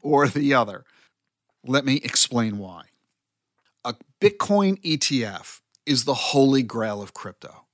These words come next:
There's a very simple reason for this. Two-thirds of all investors in the country hire a financial advisor. Yeah, financial advisors manage two-thirds of the nation's wealth.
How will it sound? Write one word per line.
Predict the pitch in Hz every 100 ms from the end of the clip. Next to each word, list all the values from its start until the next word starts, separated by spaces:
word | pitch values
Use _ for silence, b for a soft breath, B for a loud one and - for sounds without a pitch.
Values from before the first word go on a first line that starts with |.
| b b b b
There's | 143 147 143
a | 135
very | 131 123 165 143 135
simple | - 135 113 127
reason | 110 107 101 95
for | 92
this. | - - - - _ _ _ _ _ _ -
Two-thirds | - 233 226 175 123 98 82 - -
of | 110 92 _ _
all | 135 139 151 165 170 -
investors | 143 127 110 117 - 127 117 - -
in | 110
the | 110
country | - 110 95 - - _ _ _ _ _ _ _ _ _
hire | - 143 135 110 101 -
a | 120
financial | - 120 110 101 - 107
advisor. | 107 110 104 92 - - _ _
Yeah, | 113 156 135 92 -
financial | - 98 110 170 - 208
advisors | 170 147 123 117 117
manage | 107 104 98 87 -
two-thirds | - 208 196 143 120 117 107 -
of | 113
the | 113
nation's | 107 95 - 104 95
wealth. | 107 90 - -